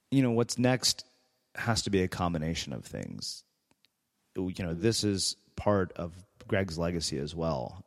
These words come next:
in my mind. Um, it's part of the ripple effect that he's put out into the world. And, you know, I think you, you asked me,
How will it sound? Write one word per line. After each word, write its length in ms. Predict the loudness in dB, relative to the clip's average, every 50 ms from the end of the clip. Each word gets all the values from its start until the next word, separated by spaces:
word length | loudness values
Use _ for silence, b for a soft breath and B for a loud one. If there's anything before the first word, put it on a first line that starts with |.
| _ -12
in 120 | -10 -8
my 160 | -8 -8 -10 -10
mind. 420 | -10 -10 -10 -10 -12 -14 -16 -20 _ _ _ -16
Um, 380 | -12 -10 -10 -10 -10 -12 -12 -12
it's 100 | -12 -12
part 220 | -6 -2 0 0 0
of 80 | 0
the 80 | -2 -2
ripple 300 | -2 -2 -2 0 -2 -2
effect 300 | -2 -4 -6 -8 -8 -8
that 100 | -8 -8
he's 160 | -8 -8 -10 -10
put 180 | -8 -6 -4
out 140 | -4 -4 -6
into 140 | -6 -8 -10
the 80 | -10
world. 460 | -8 -6 -4 -4 -4 -4 -6 -8 -10 -14 b b b b b b b b b b b b b _ _ _ _ _ _ _ _ _ _ _ _ _ -2
And, 580 | 0 2 2 2 2 2 0 0 -2 -2 -4 -4 -6 _ _ _ _ _ _ _ _ _ _ _ _ _ _ _ _ _ _ -4 -4
you 60 | -4
know, 100 | -2 -2
I 80 | -2 -2
think 160 | 0 0 0
you, 160 | 0 0 -2 0
you 160 | 0 2 2 4
asked 340 | 4 4 2 2 0 -2
me, 360 | -4 -4 -4 -4 -4 -6 -8